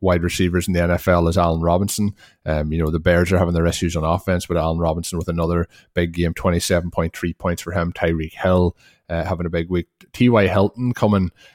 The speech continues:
like, I, I thought T Y Hilton was completely done, uh, all season long up until about three weeks ago, but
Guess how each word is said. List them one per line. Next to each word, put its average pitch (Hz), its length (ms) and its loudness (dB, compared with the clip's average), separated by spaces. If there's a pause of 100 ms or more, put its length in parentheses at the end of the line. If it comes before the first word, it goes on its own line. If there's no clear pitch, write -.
(160)
like, 95 260 0
I, 113 240 4
I 101 100 2
thought 117 160 4
T 107 160 0
Y 92 160 4
Hilton 92 240 0
was 92 120 -2
completely 92 540 -2
done, 87 460 0 (100)
uh, 85 360 0 (160)
all 87 180 4
season 90 300 -2
long 85 260 2
up 95 140 -2
until 95 200 -2
about 82 220 -2
three 87 160 -2
weeks 87 260 -4
ago, 104 220 2
but 87 160 -2